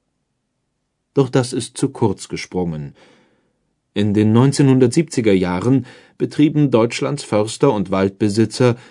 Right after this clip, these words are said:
mit unvorstellbarer Härte die Beseitigung von Laubbäumen. Hubschrauber flogen über tausende Quadratkilometer Waldbestände und versprühten Tormona,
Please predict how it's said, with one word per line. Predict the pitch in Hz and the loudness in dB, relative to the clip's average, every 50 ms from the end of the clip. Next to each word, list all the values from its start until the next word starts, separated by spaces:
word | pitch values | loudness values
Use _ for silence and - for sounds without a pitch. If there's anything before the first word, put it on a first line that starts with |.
| _ _ | _ _
mit | - 113 123 127 - - _ | -2 0 0 0 -2 -4 _
unvorstellbarer | 165 160 156 - - 156 151 143 - - 123 117 117 117 120 123 139 135 147 147 | -2 -2 -2 -4 -4 -6 -6 -4 -2 0 2 2 2 2 0 -2 -2 -2 -4 -4
Härte | 151 143 - 113 101 92 92 87 - 131 135 | -4 -4 -4 -4 -4 -4 -6 -4 -2 -2 -2
die | 131 127 | -2 -4
Beseitigung | 120 123 113 107 117 110 113 113 - 104 98 104 104 101 | -4 -2 -2 0 0 -2 0 -2 -4 -2 0 -2 -2 -2
von | - 127 120 110 | -4 -4 -2 -2
Laubbäumen. | 101 92 90 85 - - 78 67 62 60 55 50 50 50 - _ _ _ _ _ _ _ _ _ _ _ _ _ _ _ _ _ _ _ _ _ _ _ - | -2 -2 -4 -4 -6 -12 -14 -14 -14 -16 -20 -20 -20 -20 -20 _ _ _ _ _ _ _ _ _ _ _ _ _ _ _ _ _ _ _ _ _ _ _ 0
Hubschrauber | - 175 - - - - 85 82 73 80 80 78 - - - - - | 0 0 0 -8 -8 -6 -6 -6 -6 -6 -8 -10 -12 -18 -20 -20 -20
flogen | _ - - 147 160 170 180 165 160 | _ 2 2 6 6 6 6 6 4
über | 143 127 117 117 107 - | 2 2 0 0 0 0
tausende | - 147 147 160 147 147 165 170 170 | 0 2 2 4 4 4 2 0 0
Quadratkilometer | - - 135 127 120 101 110 113 - - 147 147 143 135 135 123 139 127 107 | 0 0 -2 0 -2 -4 -4 -4 -4 -2 0 0 2 0 0 0 0 0 0
Waldbestände | 101 98 92 - - - - - - 117 113 117 123 135 135 123 - - - - _ | 0 -2 -2 -4 -6 -8 -8 -4 -2 0 0 2 4 2 2 2 -2 -14 -20 -20 _
und | _ 143 139 139 | _ 0 0 0
versprühten | - - 151 143 - - 123 120 123 117 117 - 135 135 131 131 | 0 -2 -2 -2 -2 -2 2 4 4 4 2 2 0 0 0 0
Tormona, | - 143 135 131 131 135 143 151 143 107 85 67 60 50 - _ | 2 2 2 2 2 2 0 0 0 -2 -4 -6 -10 -16 -20 _